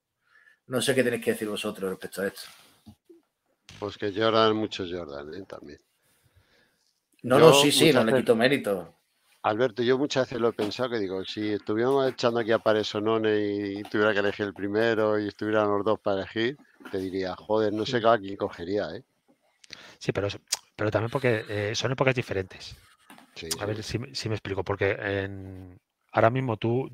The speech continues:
Speaker 3: yo, por ejemplo, no me imagino a, a Jordan subiendo el balón constantemente, desgastándose para subir el balón. Eh, Jordan, Jordan lo tiene claro, Jordan quería anotar, es decir, "Yo soy el escolta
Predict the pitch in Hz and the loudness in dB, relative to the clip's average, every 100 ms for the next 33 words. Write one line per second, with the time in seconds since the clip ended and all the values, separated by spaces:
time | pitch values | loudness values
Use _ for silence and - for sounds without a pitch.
0 | 107 113 120 131 123 123 123 117 110 117 | -2 0 2 2 2 0 0 2 2 2
1 | 110 101 104 101 98 101 107 98 107 104 | 0 0 2 2 2 2 4 4 4 4
2 | 101 98 - 101 104 104 98 101 98 98 | 4 2 -4 -2 -2 0 0 0 2 2
3 | 101 104 92 - _ - 98 - 104 98 | 4 0 -4 -18 _ -8 -2 2 2 2
4 | 98 104 101 98 95 98 95 95 - 104 | 0 -2 0 -2 0 0 2 2 4 2
5 | 104 98 107 - 98 107 101 95 90 104 | 2 -2 0 0 0 0 0 0 0 0
6 | 101 _ _ _ _ - - _ - - | -4 _ _ _ _ -20 -20 _ -20 -20
7 | - _ _ _ _ _ _ _ - - | -20 _ _ _ _ _ _ _ -20 -20
8 | - - - - - 107 107 117 127 139 | -20 -20 -16 -12 -6 -2 2 8 8 6
9 | - - 110 123 135 139 120 104 120 104 | -4 -2 6 8 8 8 4 6 6 6
10 | 117 135 - 123 139 - 104 101 110 95 | 4 2 2 4 4 4 0 4 4 4
11 | - _ - 104 107 107 101 98 120 147 | -2 _ -6 0 2 2 -2 -2 0 0
12 | 131 127 120 120 - 139 - 151 | 0 0 2 2 0 -2 2 0